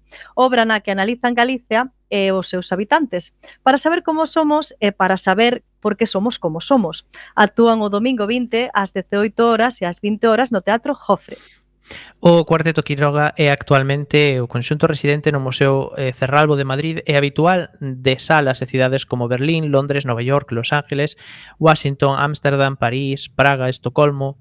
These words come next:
Speaker 2: Basilea e Salzburgo. Actúan o sábado dezanove ás oito e cuarto en Lugo, no Círculo das Artes.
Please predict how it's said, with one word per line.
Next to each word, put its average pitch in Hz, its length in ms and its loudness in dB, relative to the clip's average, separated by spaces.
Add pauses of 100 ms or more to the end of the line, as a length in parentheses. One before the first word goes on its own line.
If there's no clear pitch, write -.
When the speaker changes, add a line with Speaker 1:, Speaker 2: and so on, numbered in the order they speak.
(260)
Speaker 2:
Basilea 147 720 -2
e 139 80 -2
Salzburgo. 127 720 -2
Actúan 185 320 2
o 170 80 -2
sábado 151 240 2
dezanove 151 640 0
ás 135 480 -4 (240)
oito 180 480 2
e - 160 -8
cuarto 156 560 -2 (320)
en 143 160 2
Lugo, 135 320 -2 (240)
no 127 400 -2
Círculo 143 480 0
das 131 240 -6
Artes. - 480 -10